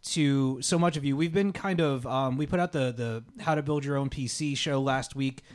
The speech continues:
Uh, thank you very much to Justin for, uh, putting that together and for everybody that participated. That was awesome. Um, but seriously, you guys have been popping up and, and, you know, swamping the forums and leaving, uh, some really amazing reviews on iTunes and stuff like that.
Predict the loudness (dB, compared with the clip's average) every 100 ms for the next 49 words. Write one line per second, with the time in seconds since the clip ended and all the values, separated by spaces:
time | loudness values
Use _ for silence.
0 | -20 -8 -2 -2 -2 -4 -2 0 2 2
1 | -2 -4 -4 -4 -4 -2 -4 -2 -4 -4
2 | -4 -2 -2 -2 0 -2 -4 -6 -4 -6
3 | -6 -6 -4 -4 -4 -6 -10 -10 -10 -8
4 | -6 -6 -6 -12 -8 -4 -4 -2 -4 -4
5 | -14 -20 -20 -12 0 2 4 4 2 -2
6 | -8 -2 0 2 6 6 4 2 2 2
7 | 2 2 0 0 -2 0 0 2 0 0
8 | -2 0 0 2 0 -2 -2 -2 0 -2
9 | -2 -2 0 2 0 -2 -4 -6 -4 -2
10 | 0 0 0 0 0 -2 -4 0 0 2
11 | 2 0 0 0 0 -2 -2 -4 -6 -2
12 | -2 -2 -4 -4 -6 -2 -2 0 -2 -2
13 | -4 -4 -2 -4 -6